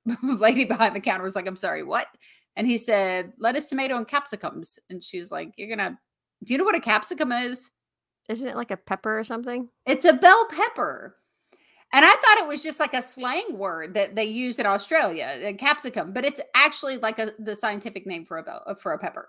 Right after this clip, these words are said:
Speaker 1: <laughs> Like, I was like, "Oh,
Speaker 2: It's the Latin.
Speaker 1: that's a real
Speaker 2: Yeah.
Speaker 1: name." But I didn't know. This was ten years ago, and I didn't know until about a week ago that a capsicum is, that's an actual real word. It wasn't just, like, cool
Speaker 2: <laughs>
Speaker 1: slang, Australian slang or whatever. Like, it's the real word.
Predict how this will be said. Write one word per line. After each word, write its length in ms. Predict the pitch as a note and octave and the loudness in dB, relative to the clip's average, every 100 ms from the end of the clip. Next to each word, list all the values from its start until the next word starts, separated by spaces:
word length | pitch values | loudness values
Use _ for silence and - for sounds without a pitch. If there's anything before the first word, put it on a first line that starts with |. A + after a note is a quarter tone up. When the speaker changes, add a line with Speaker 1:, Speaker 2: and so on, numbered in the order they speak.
| - | -14
Speaker 1:
<laughs> 180 | - B3+ | -6 6
Like, 240 | C#4 D#4 C4+ | 6 6 0
I 80 | C#4 | 4
was 140 | D4+ C4+ | 4 6
like, 180 | C#4 G#3 | 2 4
"Oh, 220 | D4 C#4 | 2 2
Speaker 2:
It's 140 | G3+ - | 0 -2
the 120 | G#3+ | -2
Latin. 480 | G3+ G3 - F#3+ F3+ | 2 0 0 -6 -2
Speaker 1:
that's 160 | F4+ | -2
a 60 | G4 | 0
real 200 | E4 E4 | 4 6
Speaker 2:
Yeah. 40 | |
Speaker 1:
name." 200 | D#4 E4 | 6 4
But 120 | B3+ D4+ | 6 8
I 140 | D#4+ | 8
didn't 420 | D4 C#4 G4 F#4 B3 | 6 2 -2 -4 0
know. 200 | D4+ A#3+ | 2 2
This 180 | D#4+ F4+ | -2 -6
was 100 | C4+ | -10
ten 300 | - D#4+ C#4 | -4 -4 -4
years 260 | C#4+ D4 | -6 -6
ago, 300 | C4+ G3 F#3 | -4 -4 -4
and 160 | - G#3 | -4 -2
I 100 | G#3+ | -2
didn't 280 | G#3+ C4+ B3 | -2 -6 -2
know 200 | A#3+ A3+ | -2 -2
until 220 | G3 A3 | -2 0
about 160 | G3+ F#3+ | 0 0
a 60 | |
week 220 | F#3 G3+ | -2 -4
ago 460 | G3+ F3+ F3 E3+ D#3 | -6 -4 -4 -4 -6
that 120 | F#3+ | -8
a 40 | F3+ | -8
capsicum 720 | A3 G#3+ - G3+ F#3 E3 - - | -6 -6 -6 -10 -10 -10 -18 -14
is, 220 | F3+ - - | -12 -10 -6
that's 200 | G3+ G#3 | -4 -4
an 80 | |
actual 340 | F#3+ E3 - E3 | -4 -6 -8 -12
real 200 | E3+ D#3+ | -8 -8
word. 320 | - - D#3 | -8 -12 -14
It 120 | - | -12
wasn't 260 | - G3 F#3 | -8 -8 -8
just, 180 | F#3 - | -8 -4
like, 220 | F3+ F3 | -2 -2
cool 300 | A#3 B3+ G#3 | -2 0 0
Speaker 2:
<laughs> 100 | - | -2
Speaker 1:
slang, 400 | A#3 G#3+ G3 F3 | 2 2 2 0
Australian 580 | E3+ - A#3+ G3 F#3+ F#3+ | -4 -2 0 0 0 -4
slang 440 | - A3 G3 F#3 | -2 0 0 0
or 100 | F3 | -4
whatever. 380 | F3 F3+ E3 D#3+ - - | -4 -4 -4 -10 -14 0
Like, 180 | E4 D4 | 4 6
it's 180 | F#4+ - | 4 4
the 120 | D#4 | 4
real 280 | B3 A#3+ G3+ | 4 2 2
word. 460 | F3+ F#3+ D3 - | 0 -2 -4 -14